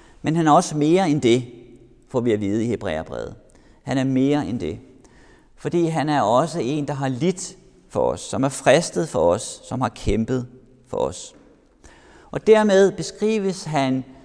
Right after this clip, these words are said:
som en, der giver reel hjælp til mennesker. Et sted, hvorfra vi kan få frimodighed.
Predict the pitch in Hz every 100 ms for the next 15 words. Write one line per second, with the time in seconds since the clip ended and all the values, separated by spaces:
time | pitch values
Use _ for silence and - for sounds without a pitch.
0 | - - 139 117 180 180 156 156 - 147
1 | 123 120 - - - 117 104 165 151 -
2 | - - 123 135 98 - - - _ _
3 | _ _ - 92 76 - - 117 _ _
4 | _ - 139 - 170 196 165 139 139 135
5 | - 139 123 127 131 139 127 131 113 78
6 | - - - - - 120 156 143 117 -